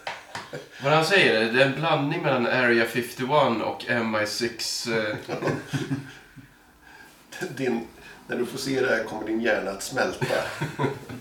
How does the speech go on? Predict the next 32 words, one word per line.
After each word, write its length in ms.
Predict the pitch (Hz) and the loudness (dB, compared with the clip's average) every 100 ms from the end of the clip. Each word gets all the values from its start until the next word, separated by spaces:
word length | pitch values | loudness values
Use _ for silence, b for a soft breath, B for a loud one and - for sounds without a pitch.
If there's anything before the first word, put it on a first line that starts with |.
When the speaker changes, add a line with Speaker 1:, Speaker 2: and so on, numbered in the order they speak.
| - - - B B B B B B B B B | -16 -18 -16 B B B B B B B B B
Speaker 1:
Det 140 | 127 151 | 2 6
måste 300 | 147 151 156 | 6 4 0
väl 140 | 139 | 2
ändå 160 | 113 113 | 2 2
vara 140 | 104 | 0
den 140 | 101 98 | -4 -4
bästa 460 | 143 - - 127 | -4 -4 0 2
repliken 440 | 120 113 101 98 107 | 2 0 -4 -6 -6
i 60 | 101 | -4
hela 140 | 98 | -4
avsnittet, 560 | 101 98 123 - 95 - | -4 -2 -2 -2 -4 -8
tror 100 | 82 | -8
jag. 120 | - - - - - - - - B B B B B - | -8 -10 -12 -12 -12 -14 -18 -20 B B B B B -14
Speaker 2:
Ja, 300 | - 110 123 | -6 -2 0
det, 160 | 123 - | -2 -4
det 140 | 127 | -4
är 40 | 160 - - | -4 -8 -14
ett 160 | - - | -14 -6
gäng 500 | 147 156 120 104 101 | -4 0 0 -2 -4
guldkorn 540 | 113 101 98 110 104 | -4 -4 -6 -6 -6
som 140 | 101 | -6
dyker 240 | 104 101 107 | -6 -6 -4
upp 200 | 104 101 | -6 -6
om 100 | 92 | -10
man 180 | 90 90 - _ _ _ | -10 -12 -18 _ _ _
fångar 360 | - - 101 101 | -10 -6 -2 -2
dem, 120 | - | -2
men 100 | - | -4
den, 240 | 120 123 - | -4 -6 -4
den 140 | - | -4
är 200 | - - | -4 -6
klockren. 460 | - - - - | -8 -8 -10 -12